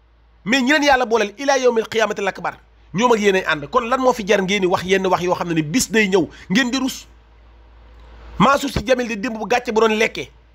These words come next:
Gàcce da lay lekk yow, gàcce gi da lay lekk ba nga, ba, ba, ba, maanaam ba nga torox tot. Sénégal la dëkk bu naqaree wax, da ngay wax ñu naan da ngaa réew ak da ngaa ñàkk teggin ak kii kilifa la ak sëriñ la ak nangam nangam. Sëriñ ba ci lan?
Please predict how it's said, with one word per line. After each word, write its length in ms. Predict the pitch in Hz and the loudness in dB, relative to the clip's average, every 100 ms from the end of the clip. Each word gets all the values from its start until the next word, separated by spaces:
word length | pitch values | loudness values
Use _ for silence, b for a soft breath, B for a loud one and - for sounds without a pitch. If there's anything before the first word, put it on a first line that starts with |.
| _ _ _ _ - | _ _ _ _ -4
Gàcce 260 | 220 233 190 | -2 0 2
da 60 | |
lay 120 | 196 180 | 2 2
lekk 200 | 170 165 | 0 0
yow, 160 | 143 | -2
gàcce 200 | 139 - | 0 -2
gi 60 | 165 | -2
da 60 | 160 | -2
lay 100 | 170 | 0
lekk 280 | 165 165 160 | -2 -2 -2
ba 80 | 160 | 0
nga, 100 | 175 - - | -2 -4 -12
ba, 120 | 180 185 | -8 -6
ba, 100 | 190 | -6
ba, 240 | 190 196 | -8 -8
maanaam 280 | 208 202 196 | -2 0 2
ba 60 | 196 | 0
nga 80 | 208 | -2
torox 160 | 156 165 | -2 -4
tot. 140 | - - - - - - - b b b | -6 -8 -20 -20 -20 -20 -20 b b b
Sénégal 400 | b 294 302 277 | b 2 4 2
la 60 | 269 | 0
dëkk 200 | 269 269 | -6 -6
bu 80 | 247 | -4
naqaree 260 | 285 233 165 | -4 -4 -4
wax, 140 | - | -6
da 60 | 214 | -6
ngay 80 | 247 | -6
wax 80 | |
ñu 60 | 233 | -4
naan 120 | 240 | -4
da 60 | 226 | 0
ngaa 120 | 226 | 0
réew 220 | 226 233 | 2 2
ak 80 | 233 - | 0 0
da 100 | 175 | -2
ngaa 120 | 226 | 0
ñàkk 280 | 226 233 - | 0 -4 -4
teggin 260 | 240 220 233 | -4 -4 -6
ak 120 | - | -4
kii 180 | 208 208 | -4 -2
kilifa 280 | 226 220 | -2 0
la 60 | 226 | 0
ak 120 | 226 | -2
sëriñ 320 | - 214 226 | -4 -6 -4
la 100 | 240 | -2
ak 80 | 233 | -2
nangam 300 | 208 226 226 226 | -2 -4 -2 -4
nangam. 280 | 226 214 139 b b | -4 -6 -10 b b
Sëriñ 280 | - 233 170 | -6 -2 0
ba 100 | 185 | 0
ci 80 | 175 | 0
lan? 240 | 143 277 | -2 -4